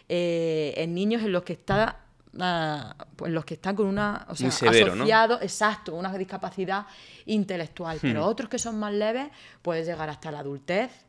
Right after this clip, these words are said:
Speaker 2: Claro.
Speaker 1: y no tener un diagnóstico claro.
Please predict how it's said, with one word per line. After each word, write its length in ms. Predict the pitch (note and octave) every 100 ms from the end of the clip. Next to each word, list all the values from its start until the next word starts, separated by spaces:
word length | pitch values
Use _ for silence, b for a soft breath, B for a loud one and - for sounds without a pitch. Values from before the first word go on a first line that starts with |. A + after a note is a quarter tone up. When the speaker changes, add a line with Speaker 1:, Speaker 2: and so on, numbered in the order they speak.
| _ -
Speaker 2:
Claro. 300 | A2 A2+ G#2 G#2
Speaker 1:
y 120 | F#3
no 160 | G3
tener 240 | G#3+ G3+ G3+
un 120 | F#3
diagnóstico 560 | E3 E3 F3+ F3+ E3 C#3+
claro. 380 | F3 B3 F3+